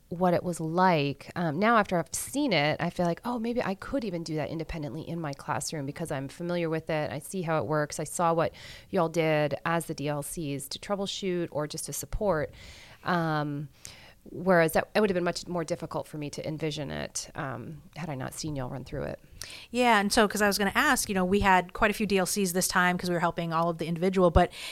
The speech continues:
Speaker 2: if you or even another teacher decided, you know, "I wanna do another stop motion activity, maybe, um, with my kids working in groups or something,"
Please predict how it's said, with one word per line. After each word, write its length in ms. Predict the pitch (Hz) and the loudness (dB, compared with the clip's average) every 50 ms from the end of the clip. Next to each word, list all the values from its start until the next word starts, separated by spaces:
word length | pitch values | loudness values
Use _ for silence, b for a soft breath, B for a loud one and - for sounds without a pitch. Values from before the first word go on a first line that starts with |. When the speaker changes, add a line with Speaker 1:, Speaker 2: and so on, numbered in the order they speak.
| B B | B B
Speaker 2:
if 200 | - 180 - - | -4 -2 -2 0
you 380 | 190 185 190 190 190 190 190 185 | 2 4 4 6 6 8 8 8
or 160 | 185 180 180 | 6 6 4
even 220 | 180 180 175 175 | 2 0 0 0
another 260 | 175 175 175 170 165 | 2 2 2 0 0
teacher 420 | 160 - - 262 - - 220 185 180 170 | 0 -2 -2 -4 -2 0 0 0 0 0
decided, 560 | - 175 - 190 175 175 170 180 175 185 - | -2 -2 0 0 2 2 2 0 -2 -2 -2
you 80 | - 240 | -2 0
know, 80 | 262 | 2
"I 120 | 269 262 262 | 4 4 2
wanna 180 | 269 262 254 | 2 0 0
do 100 | 220 233 | 0 -2
another 220 | 220 208 196 190 190 | -2 0 -2 -4 -4
stop 240 | - - 196 - - | -2 0 0 0 0
motion 500 | 190 185 170 - 196 185 190 190 190 - - - - | 0 -2 0 0 0 0 2 0 0 -2 -6 -8 -6
activity, 400 | 180 170 - - 208 202 202 196 | -6 -4 -2 0 0 2 2 2
maybe, 400 | 190 185 190 185 190 185 185 175 B B B B B B B | 2 2 0 0 0 -2 -2 -4 B B B B B B B
um, 440 | - 180 170 165 165 170 165 170 165 | -2 0 0 0 0 -2 -4 -4 -4
with 140 | 147 190 190 | -2 -2 0
my 80 | 196 170 | 0 0
kids 220 | - - 175 170 | 0 -2 -4 -2
working 240 | 175 165 - 185 180 | -4 -4 -2 -4 -4
in 100 | 175 170 | -4 -4
groups 300 | 160 190 220 214 - - | -2 -2 -4 -2 -4 -4
or 60 | 190 | -4
something," 540 | - - 175 170 160 - 175 170 170 170 | -2 -2 -2 -2 -2 -2 -4 -4 -4 -6